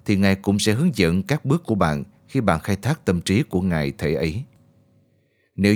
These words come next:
Chúa giúp bạn thịnh vượng theo cách này thì chẳng phải là tuyệt vời sao?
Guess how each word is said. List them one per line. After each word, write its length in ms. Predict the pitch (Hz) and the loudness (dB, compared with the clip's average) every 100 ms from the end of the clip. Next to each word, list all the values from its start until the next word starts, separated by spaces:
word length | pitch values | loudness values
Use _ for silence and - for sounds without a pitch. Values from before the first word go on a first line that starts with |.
| 104 | 2
Chúa 240 | 101 101 | 2 2
giúp 300 | 107 147 - | 2 -2 -2
bạn 180 | 87 76 | -2 -2
thịnh 160 | - 80 | -4 -4
vượng 280 | 80 76 78 - | -2 -2 -4 -4
theo 120 | 120 110 | -2 -2
cách 200 | 165 95 | -2 0
này 320 | 80 73 67 _ _ | 0 0 -6 _ _
thì 120 | 113 | -2
chẳng 180 | 101 117 | 0 -2
phải 260 | - 87 135 | 0 0 0
là 120 | 107 | 0
tuyệt 200 | 92 82 | -2 0
vời 160 | 85 82 | 0 0
sao? 360 | - 101 101 | 0 -2 -4